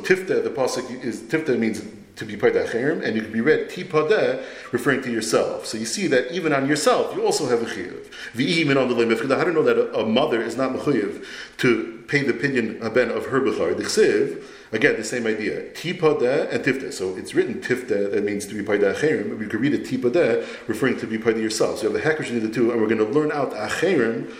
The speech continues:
from the atzmai. Kol shem mitzuva lifte says atzmai, whoever's mechuyev to be paid himself, a bechar, and mitzuva lifte says achirim, then he also has to be paid his son who's a bechar. V'chol she'enim mitzuva lifte says atzmai, like a bechaira, a woman who's the firstborn,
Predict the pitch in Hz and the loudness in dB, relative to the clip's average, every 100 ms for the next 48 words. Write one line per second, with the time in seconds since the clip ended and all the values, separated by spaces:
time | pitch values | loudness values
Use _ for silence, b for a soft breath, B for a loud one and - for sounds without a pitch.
0 | B - 127 113 101 - - - - 185 | B 0 2 2 0 -4 -12 -6 0 0
1 | - 113 107 - 110 110 120 120 113 113 | 2 0 0 0 2 2 0 0 -2 -4
2 | 110 131 156 - 120 107 107 B B - | -4 -2 -2 -2 -2 0 -2 B B 0
3 | 120 151 120 113 120 110 113 110 120 113 | 2 4 2 0 0 0 -4 -2 2 2
4 | 107 104 151 147 110 107 107 160 123 110 | 0 -2 0 2 0 -2 -2 2 2 2
5 | 117 107 - 165 131 131 - 139 156 202 | 0 -2 -2 0 0 2 -2 0 0 2
6 | 208 151 B B - 139 147 143 143 147 | 2 2 B B 0 2 4 4 4 2
7 | 135 131 135 131 143 131 135 135 156 - | 0 0 -2 0 0 2 2 2 0 2
8 | 233 135 113 107 95 85 80 95 104 107 | 2 2 -2 -2 -2 0 0 0 0 2
9 | 120 139 131 117 131 120 117 127 113 - | 2 2 2 0 0 -2 -2 0 -2 0
10 | 139 110 101 90 104 - 107 95 117 135 | 0 2 2 0 0 4 4 4 2 0
11 | 101 113 117 113 110 - 127 123 127 147 | 0 2 2 0 -4 -2 -2 0 0 0